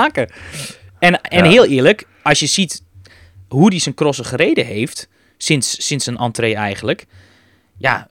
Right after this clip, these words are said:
Speaker 1: eh, wedijvert die gewoon met, met Van der Haar, met Zweek van Toerenhout en, en Iserbiet, die tot voor de grote drie, eh, toetraden, de grote namen waren.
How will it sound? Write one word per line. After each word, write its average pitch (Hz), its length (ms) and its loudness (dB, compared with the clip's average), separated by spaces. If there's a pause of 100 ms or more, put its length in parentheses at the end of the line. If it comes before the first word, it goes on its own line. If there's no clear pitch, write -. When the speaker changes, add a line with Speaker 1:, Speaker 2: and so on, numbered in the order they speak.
(100)
Speaker 1:
eh, 107 240 -8 (240)
wedijvert 117 640 0
die 110 120 -6
gewoon 113 400 -2
met, 110 140 -4
met 117 240 -8
Van 117 140 -4
der 113 100 -4
Haar, 120 340 0
met 120 140 -6
Zweek 131 300 -2
van 131 160 -10
Toerenhout 135 640 -4 (360)
en, 135 280 -4
en 131 400 -6
Iserbiet, 175 600 -4
die 117 260 -4 (580)
tot 190 220 2
voor 226 260 0
de 147 60 0
grote 127 340 -2
drie, 127 340 -4 (540)
eh, 127 280 0
toetraden, 131 920 -2
de 147 100 -4
grote 175 360 0
namen 208 340 -2
waren. 104 400 -4